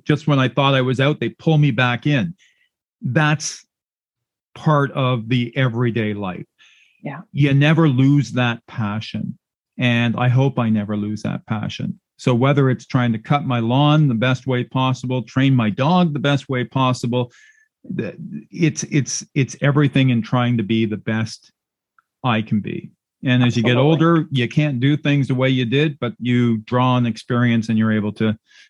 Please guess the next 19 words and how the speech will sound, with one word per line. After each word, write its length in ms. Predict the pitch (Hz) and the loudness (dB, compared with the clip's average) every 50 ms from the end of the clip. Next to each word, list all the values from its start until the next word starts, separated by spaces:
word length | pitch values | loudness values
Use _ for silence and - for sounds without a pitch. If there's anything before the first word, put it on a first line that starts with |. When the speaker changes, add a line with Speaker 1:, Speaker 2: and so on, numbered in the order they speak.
| _ - | _ -2
Speaker 1:
to 80 | 120 | 0
move 200 | 120 117 113 104 | 2 2 2 0
ahead. 380 | 107 104 107 117 113 107 98 - - - - _ _ - | 0 0 0 0 0 0 -2 -4 -8 -18 -20 _ _ -4
When, 300 | - 156 196 190 - 202 | -2 0 0 2 2 2
when, 180 | 196 196 147 | 2 2 2
when 140 | 185 196 190 | 2 2 4
we, 260 | 196 190 190 175 - - _ _ _ _ _ _ _ - - | 4 2 0 -2 -4 -10 _ _ _ _ _ _ _ -6 0
when 140 | - 185 170 | 2 2 4
your 100 | 170 165 | 2 2
book 280 | 165 202 247 240 - _ _ _ _ _ _ | 0 -2 -2 -2 -6 _ _ _ _ _ _
is, 240 | - 156 147 - - _ _ _ _ | -4 -4 -4 -4 -6 _ _ _ _
is 160 | - 147 135 | -8 -8 -6
coming 320 | - - 156 143 139 127 127 | -2 0 0 0 2 2 0
out, 120 | 123 120 | 0 -2
what 680 | 117 113 - - - - - - - - - 202 220 247 | -4 -8 -12 -14 -14 -16 -16 -16 -18 -16 -10 -8 -6 -6
do 80 | 339 | -6
you, 140 | 285 240 - - | -6 -8 -10 -10
what 140 | 240 - - | -8 -6 -6
are, 100 | 339 | -6